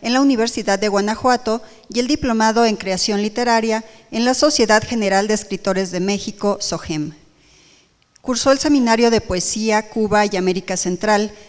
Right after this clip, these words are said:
dictado por el poeta Jorge Bocanegra en la Universidad Nacional de San Martín, Buenos Aires. Autora de los libros de poesía Sitio de Sombra, Casa, eh, eh, por el ica, Casa de Lluvia, uam,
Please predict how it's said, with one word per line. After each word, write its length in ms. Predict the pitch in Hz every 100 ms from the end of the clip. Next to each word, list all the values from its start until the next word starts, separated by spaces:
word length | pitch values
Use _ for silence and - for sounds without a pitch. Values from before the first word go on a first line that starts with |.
| -
dictado 420 | 208 240 - 269 285
por 200 | 277 226
el 80 |
poeta 580 | 190 190 208 208 247 208 -
Jorge 400 | - 254 247 269
Bocanegra 800 | 240 - 196 214 208 214 208 -
en 140 | 226
la 80 | 247
Universidad 600 | 269 262 254 247 196 202
Nacional 560 | 220 208 185 185 190 190
de 80 |
San 260 | 190 196 180
Martín, 500 | 170 170 226 233 240 - -
Buenos 400 | 220 214 202 -
Aires. 560 | 185 175 170 - - - _ _ _ _ _ _ _ _ _ _ -
Autora 420 | 226 254 277 294
de 100 | 269
los 180 | 208 196
libros 320 | 214 214 214
de 100 | 208
poesía 640 | 202 180 170 214 208 208 -
Sitio 460 | - - 240 247 208
de 80 |
Sombra, 760 | 175 - 208 202 196 196 196 - - - -
Casa, 260 | 240 233 - - -
eh, 340 | 185 185 -
eh, 140 | 180 165
por 240 | - 175
el 120 | 214
ica, 380 | 240 - 226 233 - -
Casa 300 | - 220 -
de 160 | 208 185
Lluvia, 600 | 175 214 202 202 202 202 - -
uam, 460 | 190 196 196 202